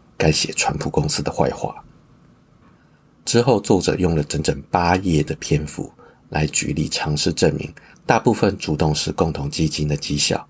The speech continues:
比大盘还要糟糕。丢铜板跟射飞镖都比这些专家选的标的还要准确。这章节的末尾写着，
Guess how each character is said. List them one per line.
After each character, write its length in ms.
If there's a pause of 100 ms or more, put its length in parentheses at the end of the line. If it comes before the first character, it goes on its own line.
(160)
比 140
大 220
盘 280
还 140
要 120
糟 280
糕。 220 (840)
丢 160
铜 220
板 200 (340)
跟 140
射 220
飞 220
镖 340
都 120
比 120
这 140
些 160
专 260
家 180
选 220
的 100
标 220
的 240 (180)
还 160
要 140
准 240
确。 260 (1040)
这 120
章 200
节 140
的 100
末 200 (100)
尾 140 (100)
写 260
着， 240